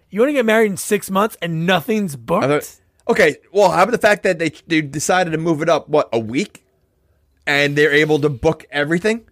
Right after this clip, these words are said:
Speaker 2: Like, have everything else, like, somehow everything's available.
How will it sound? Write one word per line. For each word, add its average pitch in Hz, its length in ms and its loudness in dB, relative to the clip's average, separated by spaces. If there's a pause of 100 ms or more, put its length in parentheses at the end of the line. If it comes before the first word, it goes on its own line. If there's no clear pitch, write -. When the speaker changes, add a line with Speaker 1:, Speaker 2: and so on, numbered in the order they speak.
Speaker 2:
Like, 127 160 0
have 139 300 -2
everything 156 360 -2
else, 147 220 -6
like, 143 260 -4 (180)
somehow 185 640 0 (100)
everything's 156 400 -4
available. 113 420 -2